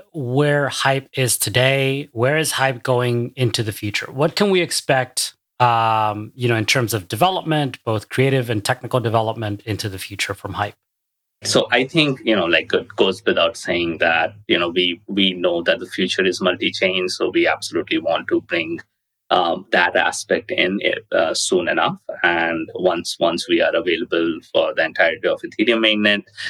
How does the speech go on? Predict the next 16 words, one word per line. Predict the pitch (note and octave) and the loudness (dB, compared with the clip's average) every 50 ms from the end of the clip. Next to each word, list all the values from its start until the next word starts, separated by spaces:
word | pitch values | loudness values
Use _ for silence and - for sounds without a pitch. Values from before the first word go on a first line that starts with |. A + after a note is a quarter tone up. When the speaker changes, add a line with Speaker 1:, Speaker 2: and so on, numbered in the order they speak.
| - - _ | -12 -2 _
Speaker 2:
we | F2 | 2
will | E2 E2+ F2+ | 2 2 2
want | F2 E2 E2+ - | 0 0 0 0
to | D#2+ | -2
expand | D#2 D#2 - - - D2+ D#2 D#2 | -2 -2 -2 -2 0 0 0 0
into | D#2+ D#2+ - - D2+ | -2 -6 -2 -2 -2
other | C#2+ - D#2+ - | 0 0 0 0
L | - F2 - - | 0 -2 -2 0
twos. | - D3+ D#3+ D#3+ D3 C#3+ C3+ B2+ - | 0 0 2 2 2 2 0 0 0
We'll | - F#2 F2+ E2+ | 0 0 0 2
want | E2+ E2 E2 D#2+ D#2 - | 0 0 0 -2 -2 -4
to, | F#2+ E2+ B2 - - | -2 -2 -2 -2 -2
you | - | -4
know, | E2 E2 D#2+ | -4 -4 -2
build | - E2+ E2 E2+ E2 | -2 -2 -2 0 2
out | E2 D#2+ D#2+ D2+ - | 2 2 2 -2 -4